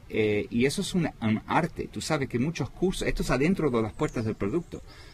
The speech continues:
Lo compré, lo quería estudiar esto. Esto es algo que me va a ayudar. Eh, pero en lugar de tener una página llena de cosas, mira cómo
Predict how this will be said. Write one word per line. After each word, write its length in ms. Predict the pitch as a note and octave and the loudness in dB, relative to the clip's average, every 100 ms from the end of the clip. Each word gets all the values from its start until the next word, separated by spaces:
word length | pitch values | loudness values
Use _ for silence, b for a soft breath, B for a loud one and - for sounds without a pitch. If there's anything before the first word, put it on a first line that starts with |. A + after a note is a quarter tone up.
| B | B
Lo 120 | G#2+ | 0
compré, 340 | B2 G#2 C#3 E3 | 0 2 2 2
lo 140 | G2 | 0
quería 420 | F#2 G#2 A#2+ A#2 | 0 2 2 2
estudiar 680 | F#2+ - G#2 - G#2 A#2+ F3 | -2 -2 -4 0 2 2 2
esto. 260 | F#2 - F2 | 0 -2 -6
Esto 140 | F#2+ | -6
es 100 | G2+ | -4
algo 180 | A#2 A2 | -4 -4
que 120 | - | -4
me 100 | G2+ | -4
va 80 | G2 | -2
a 60 | F#2 | -2
ayudar. 400 | F2 C#3 D#3 - B B B - - | -2 -2 -2 -6 B B B -10 -2
Eh, 680 | G#2 G2 F#2+ F#2+ F#2+ F2+ - - - - - | 2 2 2 2 0 -4 -8 -16 -12 -10 0
pero 500 | A#2+ A#2 A2 G#2+ G#2+ - - | 4 4 4 2 0 -4 -6
en 180 | B2 A#2+ | 0 4
lugar 320 | A#2+ B2 D#3+ | 6 6 4
de 100 | C#3+ | 2
tener 180 | B2 C3 | 0 2
una 140 | C3+ A#2+ | 2 2
página 380 | C3 - A#2 | 2 2 0
llena 260 | G2 A#2+ C#3+ | 0 0 0
de 100 | G#2+ | -2
cosas, 320 | - A#2 G2+ | -4 -4 -2
mira 180 | A2 F3 | 0 0
cómo 320 | - E3 C3 | -2 -2 0